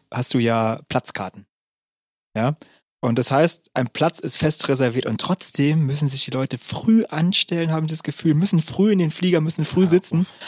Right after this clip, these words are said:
Speaker 1: Obwohl, ey, der Flieger fliegt erst, wenn alle sitzen. Der Flieger fliegt erst, wenn alle angeschnallt sind. Der Flieger fliegt erst, wenn das Gepäck verstaut ist.
Speaker 2: Ja.
Speaker 1: Ich verstehe dieses n-, auch, oh, da kriege ich die Krise. Ohne
Speaker 2: Ja,
Speaker 1: Scheiß. Ich bin
Speaker 2: ich bin ganz
Speaker 1: massiv,
Speaker 2: bei dir.
Speaker 1: ich,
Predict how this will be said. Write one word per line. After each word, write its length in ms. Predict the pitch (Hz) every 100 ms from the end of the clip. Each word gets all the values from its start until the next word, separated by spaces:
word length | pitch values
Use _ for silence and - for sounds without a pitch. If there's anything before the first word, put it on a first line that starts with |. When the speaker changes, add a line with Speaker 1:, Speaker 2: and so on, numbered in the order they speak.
| - -
Speaker 1:
Obwohl, 220 | - 127 139
ey, 200 | 143 120 _
der 100 | 110
Flieger 360 | - 120 127 117
fliegt 320 | - 143 -
erst, 220 | 131 123
wenn 100 | 131
alle 180 | 127 127
sitzen. 380 | 127 131 143 143 _ _ _ _ _ _ _ -
Der 80 |
Flieger 300 | - 120 120
fliegt 320 | 113 - 165 151
erst, 160 | 151
wenn 80 | -
alle 160 | 139 135
angeschnallt 460 | 139 - 135 131
sind. 280 | - 131 -
Der 80 | -
Flieger 220 | 147 143
fliegt 300 | - 175 -
erst, 180 | 175 160
wenn 140 | 156
das 140 | 147 -
Gepäck 320 | 139 - 156
verstaut 480 | - 143 135 135 -
ist. 140 | 117
Speaker 2:
Ja. 80 | 95 - - - -
Speaker 1:
Ich 80 | -
verstehe 320 | 123 - 170
dieses 300 | 165 135 123
n-, 80 | 117 -
auch, 160 | - - _ _ -
oh, 80 | - - -
da 120 | 139
kriege 220 | - 165
ich 80 | 175
die 100 | 190
Krise. 380 | - 202 208 127
Ohne 140 | 196 220
Speaker 2:
Ja, 60 |
Speaker 1:
Scheiß. 180 | - 104 104 101 98
Ich 120 | -
bin 100 | 175
Speaker 2:
ich 40 |
bin 20 | 175
ganz 140 | 208 117
Speaker 1:
massiv, 140 | 104
Speaker 2:
bei 140 | - 95
dir. 220 | 95 92 -
Speaker 1:
ich, 180 | -